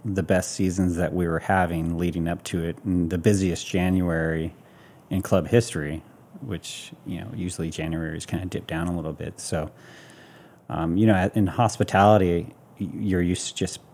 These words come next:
being able to give service to the members and have them in the restaurants. And, you know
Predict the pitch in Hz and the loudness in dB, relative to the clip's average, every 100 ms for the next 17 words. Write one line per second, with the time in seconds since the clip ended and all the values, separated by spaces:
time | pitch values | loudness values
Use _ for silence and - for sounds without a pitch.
0 | 104 95 87 85 85 87 73 80 - 87 | -6 -2 0 0 -2 -4 -2 -4 -2 -2
1 | 82 - - 78 76 85 92 78 73 85 | -2 -4 -4 -2 0 0 0 -2 -4 -2
2 | 82 82 85 80 78 82 - 85 82 82 | -2 -2 -2 -2 -4 -6 -6 -6 -4 -6
3 | - 80 80 82 85 78 | -6 -6 -4 -4 -4 -4